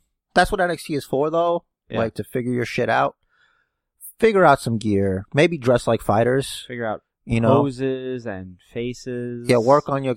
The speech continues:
Speaker 1: that's what it's for. That's what N X T is for, to work, work on that stuff. If something doesn't work, you don't,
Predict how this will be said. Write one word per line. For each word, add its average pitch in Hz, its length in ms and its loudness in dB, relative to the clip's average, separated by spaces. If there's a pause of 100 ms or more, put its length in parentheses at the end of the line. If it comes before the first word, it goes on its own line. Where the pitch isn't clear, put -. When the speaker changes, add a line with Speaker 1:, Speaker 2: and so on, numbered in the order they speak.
(100)
Speaker 1:
that's 160 180 2
what 196 120 -2
it's 190 120 -10
for. 214 360 2
That's 135 220 0
what 170 100 -2
N 165 140 -2
X 165 140 -6
T 170 180 -8
is 139 100 -8
for, 185 260 0
to 113 80 0
work, 117 420 -2 (380)
work 120 280 -2
on 131 140 -8
that 131 160 -10
stuff. - 480 -4 (400)
If 82 140 -6
something 95 280 -4
doesn't 117 280 -2
work, 160 280 -4
you 110 80 -4
don't, 139 280 -4